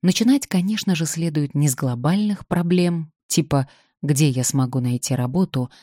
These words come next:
на которой мне будут много платить и ничего за это не требовать?», а с мелочей. «Брать ли мне сегодня зонт? Или обойдется без дождя? Если пойду туда-то и туда-то,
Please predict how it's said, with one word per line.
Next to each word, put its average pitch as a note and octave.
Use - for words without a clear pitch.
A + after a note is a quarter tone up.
на D#3+
которой E3
мне D3
будут C#3
много C#3+
платить -
и F#3
ничего C#3
за D#3
это B2
не D3
требовать?», C3
а C4+
с -
мелочей. B3
«Брать B3
ли G3+
мне F3+
сегодня E3
зонт? C#3
Или D4
обойдется A#3
без C3
дождя? B2
Если C#3+
пойду C#3
туда-то C#3+
и D3
туда-то, F3+